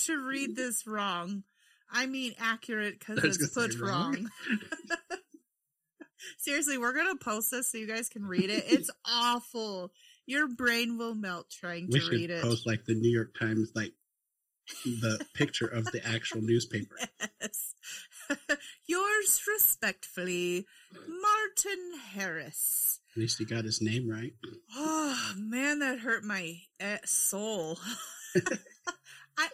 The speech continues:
Speaker 1: you can't read this at all. There's no, nothing. You don't know where one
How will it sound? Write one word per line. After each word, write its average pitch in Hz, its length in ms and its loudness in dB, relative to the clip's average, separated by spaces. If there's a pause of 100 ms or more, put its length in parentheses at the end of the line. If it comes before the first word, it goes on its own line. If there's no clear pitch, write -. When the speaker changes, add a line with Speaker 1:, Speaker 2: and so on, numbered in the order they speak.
Speaker 1:
you 381 240 2
can't 480 400 2
read 381 220 2
this 392 320 -2 (680)
at 247 140 4
all. 294 500 0
There's 254 360 -2
no, 285 260 -2 (1040)
nothing. 285 1000 -4 (180)
You 285 140 -6
don't 339 260 -2
know 349 200 -2
where 311 240 0
one 294 560 -8